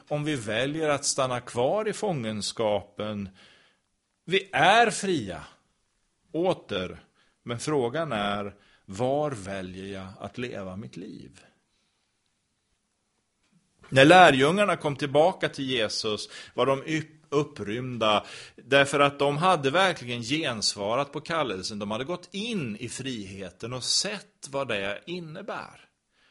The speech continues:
Det hände saker där de gick fram.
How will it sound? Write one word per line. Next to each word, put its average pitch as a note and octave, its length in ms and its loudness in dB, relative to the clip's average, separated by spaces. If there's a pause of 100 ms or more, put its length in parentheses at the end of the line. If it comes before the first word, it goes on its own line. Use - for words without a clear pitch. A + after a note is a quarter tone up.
(140)
Det C#3 100 -6
hände B2+ 600 -8
saker F#2+ 760 -6 (300)
där A2 460 -4
de F2+ 360 -8
gick C3+ 260 -12
fram. C3 520 -14